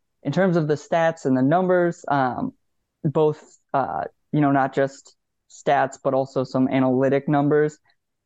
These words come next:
Jokic ranks first in the following stats or analytics: first in true shooting percentage, uh, first in player efficiency rating, first in, uh, total win shares, first in box plus minus, first in value over replacement player,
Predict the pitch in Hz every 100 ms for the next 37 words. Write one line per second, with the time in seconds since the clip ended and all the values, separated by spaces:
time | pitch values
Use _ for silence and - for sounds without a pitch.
0 | - 151 165 180 - 156 151 147 - 147
1 | 151 - 139 135 139 139 139 139 131 131
2 | - 143 139 139 120 139 135 147 202 202
3 | - - _ _ _ _ - 202 190 -
4 | 165 - 196 175 196 180 - 156 - 170
5 | 170 160 - - 143 131 - - 175 165
6 | 143 131 160 170 160 - 165 175 156 160
7 | 151 151 147 147 151 151 - - 131 127
8 | - - 131 - - 175 151 127 135 156
9 | - 160 156 156 - _ _ _ _ -
10 | 180 175 - 156 147 139 135 135 135 -
11 | - - - 143 160 170 190 190 - -
12 | _ _ _ - 190 185 - 160 135 139
13 | 151 151 131 147 151 135 127 - 170 208
14 | 190 190 185 185 185